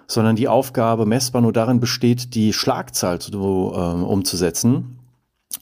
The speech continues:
dann werde ich keinen Schritt weiterkommen. Wenn ich aber emotional in der Einstellung bin und mental verstanden hab, warum dieses Ziel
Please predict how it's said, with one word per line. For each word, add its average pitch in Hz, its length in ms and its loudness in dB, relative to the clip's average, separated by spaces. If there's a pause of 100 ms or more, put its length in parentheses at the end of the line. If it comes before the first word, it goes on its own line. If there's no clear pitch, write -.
dann 92 100 0
werde 95 120 0
ich 98 80 -12
keinen 95 180 -2
Schritt - 240 -4
weiterkommen. - 500 -6 (800)
Wenn 92 140 0
ich 107 180 -4
aber 90 300 -2
emotional 120 760 2
in 101 140 -4
der 101 100 0
Einstellung 98 480 -2
bin 87 300 -2
und 101 220 -8
mental 107 400 -2
verstanden - 480 -4
hab, 85 280 -6
warum 104 480 0
dieses 101 460 -4
Ziel 107 480 0